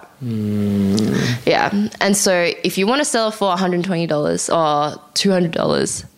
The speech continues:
Speaker 2: you know, it's still a hundred dollars off, half price, then you can do that. But I just want, I will just take the cut over eighty,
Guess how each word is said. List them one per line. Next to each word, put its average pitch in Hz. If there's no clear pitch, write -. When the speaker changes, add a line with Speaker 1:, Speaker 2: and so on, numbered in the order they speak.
Speaker 2:
you 175
know, 156
it's -
still -
a -
hundred 165
dollars 147
off, 135
half 160
price, 180
then 170
you 170
can 180
do 147
that. 147
But -
I 175
just 220
want, 180
I 170
will 190
just 180
take 156
the -
cut -
over 156
eighty, 135